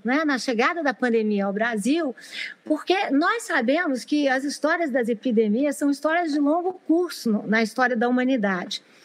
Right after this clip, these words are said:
E sempre que existe uma pandemia, existe um culpado, né? A ideia de, ah, diante da insegurança, diante do medo,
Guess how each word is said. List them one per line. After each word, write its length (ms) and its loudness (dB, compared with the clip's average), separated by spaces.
E 80 2
sempre 500 0
que 120 2
existe 320 0
uma 120 2
pandemia, 720 2
existe 380 -2
um 100 0
culpado, 640 0
né? 280 2
A 120 2
ideia 400 2
de, 320 0
ah, 360 0
diante 540 0
da 80 2
insegurança, 920 0
diante 360 0
do 140 2
medo, 720 2